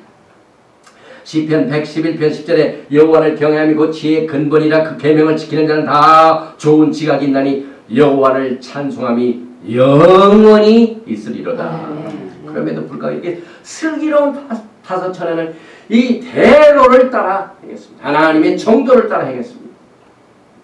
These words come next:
Speaker 1: 토라의 말씀을 지켜 행하는 것으로 기름을 준비했습니다. 그런데 이 미련한 처녀는 무슨 특징이냐면은요, 이 복음의 내용을 온전하게 이해하지 못해 불완전한 이해입니다.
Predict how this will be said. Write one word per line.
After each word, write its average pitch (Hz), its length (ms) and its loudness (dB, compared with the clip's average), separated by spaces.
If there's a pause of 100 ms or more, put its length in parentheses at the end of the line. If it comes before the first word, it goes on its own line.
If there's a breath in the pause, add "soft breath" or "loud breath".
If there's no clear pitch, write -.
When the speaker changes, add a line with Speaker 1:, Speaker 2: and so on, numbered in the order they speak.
(140)
Speaker 1:
토라의 135 380 -4
말씀을 160 420 -8
지켜 - 220 -14
행하는 143 320 -8
것으로 131 420 -12 (340)
기름을 104 300 -10
준비했습니다. - 560 -20 (800)
그런데 117 560 -2 (320 loud breath)
이 151 160 -2
미련한 135 520 -4
처녀는 117 520 -6
무슨 123 260 -8
특징이냐면은요, - 1000 -12 (760 soft breath)
이 - 200 0
복음의 269 800 0
내용을 226 880 2 (160)
온전하게 247 640 0
이해하지 175 420 -8
못해 - 180 -14 (140)
불완전한 180 920 2
이해입니다. - 380 -6